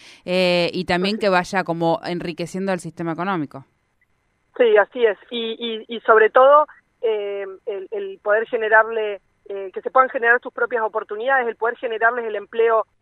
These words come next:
Speaker 2: eh, genuino, el darles también esta independencia para aquellos que, que, que quieren generar otro tipo de,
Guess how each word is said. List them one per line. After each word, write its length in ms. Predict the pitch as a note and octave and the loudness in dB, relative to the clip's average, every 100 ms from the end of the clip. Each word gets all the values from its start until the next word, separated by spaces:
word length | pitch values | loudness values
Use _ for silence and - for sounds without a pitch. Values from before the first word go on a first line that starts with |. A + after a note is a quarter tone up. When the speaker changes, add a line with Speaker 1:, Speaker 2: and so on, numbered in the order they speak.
| _ | _
Speaker 2:
eh, 260 | A3 G#3 G3+ - | -6 -4 -6 -6
genuino, 500 | G#3+ A#3 C4+ B3 A3 | -6 -6 -6 -2 -2
el 140 | G#3+ | 0
darles 340 | A3 B3+ B3+ - | 4 4 2 -6
también 300 | A3 A3 A#3 | -8 -8 -12
esta 320 | A3+ A#3 G#3 | -4 -2 -2
independencia 640 | G#3 G#3 G#3 G#3 A3+ A3+ A3+ | -4 -10 -10 -8 -10 -8 -6
para 160 | G3 | -6
aquellos 320 | F#3+ G#3 A3+ | -6 -12 -14
que, 380 | - G3 F#3 F#3 - | -14 -12 -12 -14 -12
que, 200 | G3 F#3+ - | -12 -10 -12
que 80 | |
quieren 280 | F#3+ G#3+ A3 | -4 -2 -2
generar 360 | A3 G3 G#3 G#3 | -4 0 2 2
otro 180 | - G3+ | -2 -8
tipo 280 | G#3+ G#3 | -8 -4
de, 240 | G3 F#3+ | -4 -4